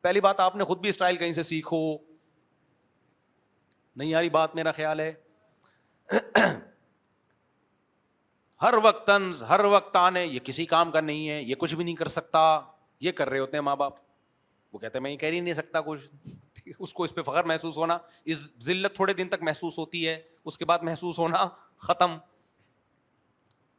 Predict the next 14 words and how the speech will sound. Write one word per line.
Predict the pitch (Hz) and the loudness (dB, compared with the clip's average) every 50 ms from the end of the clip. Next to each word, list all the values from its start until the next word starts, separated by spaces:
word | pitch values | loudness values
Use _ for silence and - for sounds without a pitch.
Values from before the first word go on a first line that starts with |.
| _ _ _ _ _ _ _ _ _ _ _ _ _ _ - | _ _ _ _ _ _ _ _ _ _ _ _ _ _ -12
اس | - - | -10 -8
کو | 175 170 156 _ | -8 -10 -10 _
آرام، | 156 160 165 196 220 233 233 180 | -4 0 0 2 0 0 -2 -2
محبت | 135 131 139 170 220 240 - | -2 -2 0 0 0 0 0
دو | 151 131 113 | -2 -2 -2
یار۔ | 110 123 - 110 98 - - _ _ _ _ _ _ _ _ _ _ _ _ _ _ _ _ _ - _ _ _ _ _ | -4 -6 -8 -12 -18 -20 -20 _ _ _ _ _ _ _ _ _ _ _ _ _ _ _ _ _ -20 _ _ _ _ _
ہاں، | - 196 233 220 175 117 90 - - - _ _ _ _ _ _ _ _ _ | 10 12 12 12 10 8 4 -4 -12 -20 _ _ _ _ _ _ _ _ _
اس | 117 117 - - | -8 -8 -6 -4
میں | 156 160 | -2 -2
ایک | 160 156 156 | -2 -2 -2
لمٹ | 151 160 165 165 160 | -2 -2 -2 0 0
ہونی | 165 160 165 160 156 | 0 0 0 -2 -4
چاہیے، | - 170 156 160 165 165 160 156 156 156 | -2 -2 -2 0 0 -2 -2 -4 -4 -6
لاڈ | 117 117 127 143 151 165 180 190 180 | -8 -4 2 4 6 6 6 6 4